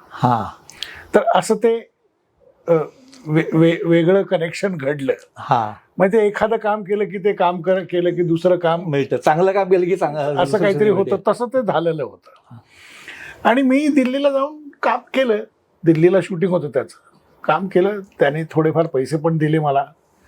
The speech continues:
Speaker 2: आणि मला बरं वाटलं, त्यांचं काम करण्याची टेक्निक आणि त्यांची पद्धत फार वेगळी आहे आणि चांगली आहे. मग इथे ते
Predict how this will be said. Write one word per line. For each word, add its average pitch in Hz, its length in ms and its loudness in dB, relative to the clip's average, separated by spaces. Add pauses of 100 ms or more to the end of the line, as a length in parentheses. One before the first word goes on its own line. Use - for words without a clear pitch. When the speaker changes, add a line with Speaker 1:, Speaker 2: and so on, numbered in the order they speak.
(400)
Speaker 2:
आणि 175 180 4
मला 185 180 2
बरं 185 220 2
वाटलं, 190 280 -2
त्यांचं 180 280 0 (240)
काम 156 220 2
करण्याची 160 400 -6
टेक्निक 147 540 -2
आणि 147 140 0
त्यांची 147 320 -2
पद्धत 120 340 0 (120)
फार 139 140 2
वेगळी 127 400 0
आहे 127 100 0
आणि 120 100 -8
चांगली 120 420 -6
आहे. 104 100 -4 (1700)
मग 302 60 6
इथे 262 200 4
ते 302 260 2